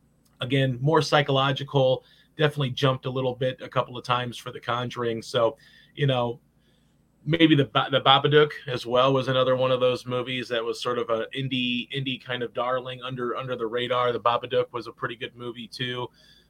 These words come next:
But, uh, so those are probably three that maybe could have made the list and interchanged with some of these classics like Jaws and Get Out and The Shining.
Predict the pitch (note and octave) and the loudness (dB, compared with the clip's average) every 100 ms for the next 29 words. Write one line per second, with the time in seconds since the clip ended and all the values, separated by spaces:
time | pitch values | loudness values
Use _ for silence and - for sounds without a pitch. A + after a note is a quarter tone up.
0 | - B2+ A#2+ B2+ B2 A3+ C4 G#3+ F#3+ E3 | -8 -4 0 2 2 2 2 2 2 2
1 | D3 - C#3 C#3 C3+ C3 C3+ C3 B2 - | 2 0 2 4 4 0 -2 -4 -6 -6
2 | B2 - A#2+ A#2 A2+ A2+ A#2+ B2 - A2+ | -10 -6 -6 -4 -6 -6 -6 -6 -6 -6
3 | A2+ B2 A2 - A#2 A#2 G#2+ A2+ A2 - | -6 -6 -4 -2 -2 -4 -8 -6 -6 -2
4 | A#2+ A2+ - A2 G#2 - - A#2 A#2 - | -4 -4 -8 -8 -8 -6 -2 0 0 0
5 | A2 - A2+ G#2 - A2+ G#2 A2 G#2 G#2+ | -2 0 -6 -6 -4 -4 -2 -6 -6 -10
6 | G2+ - - _ - C3+ A2+ A2+ A2+ A2+ | -12 -20 -20 _ 2 2 4 4 2 0
7 | G#2+ - A#2 A2 G#2+ A2+ | -6 0 2 2 -4 -8